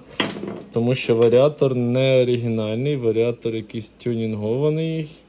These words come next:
Побачимо, як воно біжить. По стану, по варіатору питань нуль. По роликах варіатора три стандартних, три якихось, е, під-, під-, підкинутих, коротше кажучи.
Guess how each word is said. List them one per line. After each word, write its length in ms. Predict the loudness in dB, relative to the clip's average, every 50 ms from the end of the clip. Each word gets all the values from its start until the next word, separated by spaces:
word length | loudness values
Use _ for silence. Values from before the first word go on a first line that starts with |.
| _ -20 _ _ _ -6
Побачимо, 500 | -4 0 2 2 2 2 2 -2 0 0
як 200 | -2 -2 -2 -4
воно 220 | -4 -2 -2 -2
біжить. 400 | -2 -2 -4 -2 -2 -4 -4 -4 -8 -14 -20 -20 -10 -8
По 80 | -8
стану, 440 | -8 -2 0 2 2 2 2 0 -2
по 120 | -2 -4 -2
варіатору 540 | 0 2 2 4 2 2 0 -2 -4 -4
питань 400 | -2 -4 0 2 4 2 4 2 -2 -4 -8 -8
нуль. 220 | -4 0 2 2 2 0 -2 -8 -14 -18 -18 -18 -18 -18 -18 -20 -20 -20 -20 _ _
По 160 | -2 0 2
роликах 480 | 4 4 4 4 2 2 0 -4 -4 -2
варіатора 560 | 0 0 2 2 0 0 -2 -2 -4 -4 -4
три 240 | -4 -2 -2 -2 -2
стандартних, 760 | -2 -2 -2 -2 0 0 0 0 0 0 0 -2 -2 -2 -4
три 280 | -6 -6 -4 -2 0 0
якихось, 920 | 0 -2 -2 -2 -4 -4 -4 -2 -4 -4 -4 -4 -8 -12 -14 -12 -8 -6
е, 800 | -4 -4 -4 -4 -4 -4 -4 -2 -2 -2 -2 -2 -2 -4 -6 -8 -10 -16 -20 -20 -20 -20 -20 -10 -10
під-, 120 | -10 -10 -10 -14 -20 -8
під-, 360 | -6 -6 -4 -2 -2 -2 -2
підкинутих, 760 | -2 -2 -2 -2 0 2 2 2 4 2 0 -2 -6 -10 -8
коротше 420 | -10 -8 -6 -6 -6 -6 -8 -12 -8
кажучи. 540 | -6 -6 -6 -6 -8 -10 -12 -12 -12 -12